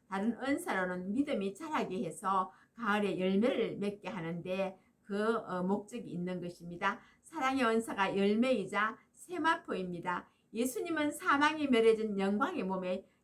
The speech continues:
형체를 가지고 이시-, 계시죠. 신부도 사망이 멸해-, 멸해진 영광의 몸의 형체여야 예수님과 혼인을 합니다. 이사야 이십오 장 육 절에서 팔 절 말씀을 읽어보겠습니다.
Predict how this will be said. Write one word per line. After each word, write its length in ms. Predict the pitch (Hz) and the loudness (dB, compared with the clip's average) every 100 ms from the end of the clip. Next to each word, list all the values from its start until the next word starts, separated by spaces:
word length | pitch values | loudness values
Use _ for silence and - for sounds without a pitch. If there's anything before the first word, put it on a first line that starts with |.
| _ | _
형체를 460 | 440 427 381 196 196 | -10 -8 -4 -2 -2
가지고 440 | 220 170 190 185 | -4 -4 -2 -2
이시-, 380 | 175 - - _ | -4 -8 -20 _
계시죠. 640 | 196 185 - - 214 - - _ _ _ | -8 -8 -10 -4 -4 -4 -10 _ _ _
신부도 640 | - 330 302 330 277 226 | -10 -6 -4 0 4 4
사망이 600 | 233 339 302 320 277 247 | 2 0 0 2 2 4
멸해-, 300 | 226 202 220 | 4 2 2
멸해진 580 | 185 208 220 196 185 190 _ _ | 0 2 2 2 -4 -8 _ _
영광의 480 | 190 208 247 262 226 | 0 2 2 2 2
몸의 340 | 196 190 202 | 2 0 -2
형체여야 1500 | 339 339 359 - 180 170 - _ _ - 196 185 190 208 208 _ _ | -4 -10 -8 -4 -4 -4 -8 _ _ -8 -4 -2 0 0 -2 _ _
예수님과 540 | 196 208 220 180 185 | -2 0 -2 -4 -2
혼인을 600 | 214 - 330 359 196 226 | -4 -6 -8 -4 -2 -4
합니다. 520 | 180 160 156 170 190 - _ _ _ _ _ _ _ _ _ | -6 -10 -8 -8 -8 -12 _ _ _ _ _ _ _ _ _
이사야 400 | 240 359 285 233 | -8 -4 0 2
이십오 520 | 214 262 - 208 196 | 2 -2 -2 -2 -2
장 260 | 196 190 220 | 0 0 0
육 160 | 240 | -4
절에서 380 | 269 226 208 202 | -2 -2 -2 -8
팔 240 | - 262 262 | -8 -8 -4
절 140 | 262 | -4
말씀을 500 | 208 170 170 202 - | -2 -4 -6 -10 -6
읽어보겠습니다. 960 | 220 190 175 165 - 170 165 185 185 | -6 -6 -6 -10 -10 -12 -6 -2 -2